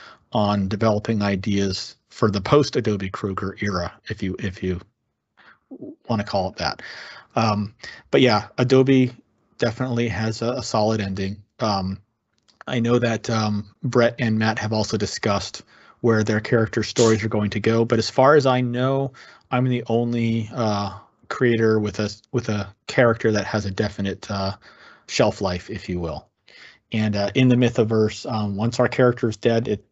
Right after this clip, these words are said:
the character isn't coming back. <laughs> There will be no, uh, there'll be no revivals. She's dead. She's gone. Her story's told.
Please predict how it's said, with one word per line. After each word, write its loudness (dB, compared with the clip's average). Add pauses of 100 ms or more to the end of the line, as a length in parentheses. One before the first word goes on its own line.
(340)
the -2
character -2 (200)
isn't -2
coming 0
back. -4 (200)
<laughs> 4
There 2
will 2
be -8
no, 0
uh, -6 (440)
there'll -4
be -6
no 0
revivals. -4 (400)
She's -12
dead. 2
She's -10
gone. -2 (420)
Her -12
story's 2
told. 2